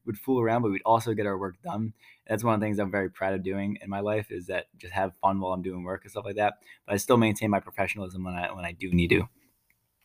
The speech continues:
But we ended up getting in, and we ended up going to Atlanta, Georgia, and presenting at nationals. It was really, really cool. We got to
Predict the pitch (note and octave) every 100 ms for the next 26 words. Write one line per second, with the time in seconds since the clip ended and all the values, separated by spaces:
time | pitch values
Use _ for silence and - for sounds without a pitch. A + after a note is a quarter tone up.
0 | - A2+ A2 A#2+ B2+ A#2 A2 A2 G#2+ G#2
1 | G#2 - _ _ - G#2+ G#2+ G#2+ G#2 A#2
2 | A2+ G#2+ A2 G#2+ G#2 A2 A2+ G#2 G2 G#2
3 | G#2+ F#2+ G2+ G2 A2 A2 A2+ - G#2+ G2+
4 | G2+ G2 G2+ A2 G2+ F2 F#2 G2+ G#2 A2
5 | G#2+ G2+ F#2 F#2 G2+ G#2+ G#2+ G#2 G#2 G2
6 | - A2 G#2+ F#2+ F#2 F#2